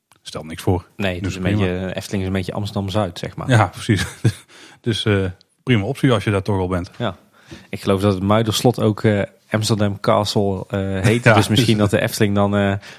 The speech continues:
Speaker 2: Amsterdam Fairy Tale Forest moet gaan heten of zo.
Speaker 1: De Loons en Drunessen Duinen hier, de Amsterdam Dunes.
Speaker 2: Ja, precies.
Speaker 1: Catchy,
Speaker 2: <laughs>
Speaker 1: catchy.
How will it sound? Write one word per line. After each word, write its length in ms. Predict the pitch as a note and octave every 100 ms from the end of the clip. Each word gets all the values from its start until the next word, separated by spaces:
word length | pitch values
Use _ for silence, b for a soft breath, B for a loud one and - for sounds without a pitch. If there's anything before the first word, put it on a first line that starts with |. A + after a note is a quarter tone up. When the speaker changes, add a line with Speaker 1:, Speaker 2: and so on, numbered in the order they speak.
| B
Speaker 2:
Amsterdam 540 | - G#2+ - G#2+ G2+ F#2+
Fairy 300 | - G#2+ G2
Tale 200 | G2+ F#2
Forest 400 | - G2+ F2 -
moet 140 | F#2+
gaan 160 | - F2
heten 280 | E2+ - E2+
of 80 | F2
zo. 100 | F#2
Speaker 1:
De 100 | G2+
Loons 220 | F#2+ F#2
en 80 | F#2
Drunessen 300 | F#2 F#2 F#2+
Duinen 300 | F#2 F#2 F#2
hier, 140 | G2
de 140 | F#2 F2+
Amsterdam 380 | F#2+ G2+ F#2
Dunes. 360 | F#2+ G2+ A2 -
Speaker 2:
Ja, 200 | - A#2+
precies. 380 | F#2+ - A2 -
Speaker 1:
Catchy, 340 | - A#2 A#2 C3
Speaker 2:
<laughs> 60 | -
Speaker 1:
catchy. 240 | A#2+ A2